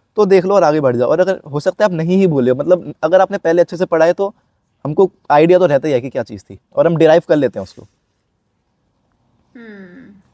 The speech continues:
Speaker 2: ओके। नेक्स्ट क्वेश्चन है विनीत कि "Everyone is saying engineering has no value।"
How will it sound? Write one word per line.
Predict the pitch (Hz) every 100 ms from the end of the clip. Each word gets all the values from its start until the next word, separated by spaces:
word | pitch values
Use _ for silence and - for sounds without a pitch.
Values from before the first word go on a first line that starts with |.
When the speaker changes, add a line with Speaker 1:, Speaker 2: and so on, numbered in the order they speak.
| 285 220
Speaker 2:
ओके। | 202 _ 214 214 _ _ _ _ _ _ 233
नेक्स्ट | 262 285 -
क्वेश्चन | 285 277 285
है | 262
विनीत | 247 220 269 302 -
कि | 262 262 - 233
"Everyone | 262 311 302
is | 311
saying | 285 233 254
engineering | 247 233 233 233 233 269 247
has | 226 240 214 208
no | 208 214
value।" | 180 165 175